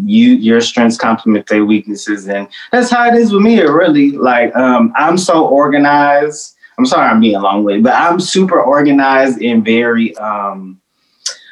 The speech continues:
um, good with time.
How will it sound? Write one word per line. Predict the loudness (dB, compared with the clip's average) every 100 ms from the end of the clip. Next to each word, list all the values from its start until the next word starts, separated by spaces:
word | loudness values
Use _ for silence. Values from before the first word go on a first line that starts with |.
| _ _
um, | -2 0 0 0 -2 -4 -4 -8 _ _ _ _ _ _ _ _ _ -8 -2
good | 2 2 2
with | 0
time. | -2 -2 -2 -4 -6 -14